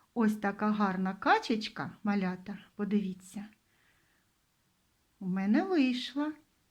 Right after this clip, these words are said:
Ось така гарна качечка вийшла у мене, і вона вже плаває в ставку.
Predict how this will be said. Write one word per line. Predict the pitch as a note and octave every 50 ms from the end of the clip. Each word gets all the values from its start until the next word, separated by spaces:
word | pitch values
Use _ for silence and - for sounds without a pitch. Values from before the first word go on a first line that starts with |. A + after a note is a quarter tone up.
| _ _ _ _ _ _ _ _ _ - - - - - - - - - - - - - - - - -
Ось | A4+ A4+ G4+ E4 -
така | C#4 C4 C4 - D4 D4
гарна | C4+ C#4+ C#4 C4 B3+ C#4 D4+
качечка | D4+ F#4 A#4+ B4 A#4+ - D4+ - - - D4+
вийшла | D4 D#4 E4 D#4+ - - D4 C#4+
у | D4+ D4
мене, | C4+ A#3+ G#3+ G3 F#3 F3 F3 F#3 F#3 F#3+ - - - -
і | A#3+ A#3
вона | C4 C4+ C4+ D4
вже | D#4+ D#4 F4+ G#4
плаває | G#4 - F#4+ F4+ F4 E4+ F4+ F#4 F#4+
в | F#4+
ставку. | - - A4+ A#4 A4+ - - E4+ E4+ E4+ E4 E4+